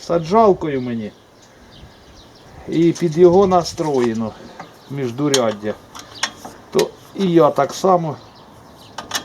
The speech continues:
поставлю, щоб підходило під його.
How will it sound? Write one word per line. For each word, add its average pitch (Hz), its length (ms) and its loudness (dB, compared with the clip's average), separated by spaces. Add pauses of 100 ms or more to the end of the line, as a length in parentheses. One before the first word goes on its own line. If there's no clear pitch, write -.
(460)
поставлю, 160 580 0 (180)
щоб 143 140 -2 (100)
підходило 151 580 -2 (120)
під 135 200 -14
його. 131 420 -2